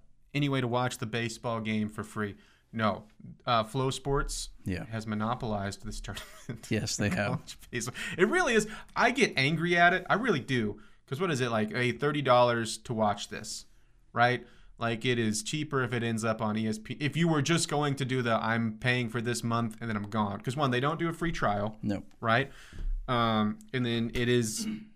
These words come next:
Speaker 1: comparatively the, uh, the old, uh, pay for this month and really pay for this game or tournament or whatever it may be,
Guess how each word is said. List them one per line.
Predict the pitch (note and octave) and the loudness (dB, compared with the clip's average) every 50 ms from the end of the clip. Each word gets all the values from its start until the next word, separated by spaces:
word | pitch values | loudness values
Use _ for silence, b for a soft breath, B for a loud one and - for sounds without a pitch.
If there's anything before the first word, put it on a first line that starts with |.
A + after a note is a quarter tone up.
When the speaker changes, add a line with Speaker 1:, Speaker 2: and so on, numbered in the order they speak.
| - - - _ - | -20 -20 -20 _ -8
Speaker 1:
comparatively | - - C#3+ B2+ - C3 D3 D3+ D#3+ D3 C3+ B2 A2+ B2 B2 B2 B2+ C3 - - | -2 0 0 2 4 4 4 6 4 4 2 2 2 2 2 2 2 2 2 2
the, | - C3 C3 B2+ A#2 | 2 4 4 4 4
uh, | A2+ A2 A2 G#2+ G#2 | 4 4 2 2 0
the | A2+ A#2 A#2 A#2 | -2 0 0 2
old, | A#2 B2 B2+ B2+ B2 B2 B2 A#2+ | 2 4 4 4 4 4 4 4
uh, | A2+ A2 A2 G#2+ | 4 4 4 2
pay | - - - C3+ C3 C3+ | 0 0 0 2 2 2
for | B2+ - A#2+ A2+ | 2 0 -2 0
this | B2+ B2+ B2 - | 2 0 0 0
month | B2+ A#2+ B2 B2 B2+ B2+ B2+ - | 0 2 2 2 2 0 0 0
and | G#2+ G#2+ | 0 0
really | A#2+ B2 B2 A#2 | 2 2 0 0
pay | A#2 A#2+ A#2+ B2 B2 | 0 0 0 0 0
for | B2 A#2+ A2 | -2 -2 -2
this | A2 A#2+ A#2+ A#2+ - - | 0 0 0 0 -2 -6
game | - A#2 A#2 A2 A2+ A#2+ A#2+ A#2 A2+ | -6 -4 -2 0 0 0 0 0 0
or | G#2+ | -2
tournament | G#2+ - - A#2 A#2 A#2+ A#2+ A#2+ A2+ G#2+ | -2 -2 -2 -2 0 0 0 0 0 0
or | |
whatever | G#2+ A2 G#2+ A2+ A#2 A#2 A#2 A2+ | 2 2 2 2 4 4 2 2
it | F#2 | 2
may | A2 A2 A2 | 0 0 0
be, | A2 G#2+ A#2+ A#2+ A#2 A#2 A#2 A2+ A2 | 0 0 0 0 0 0 0 -2 -4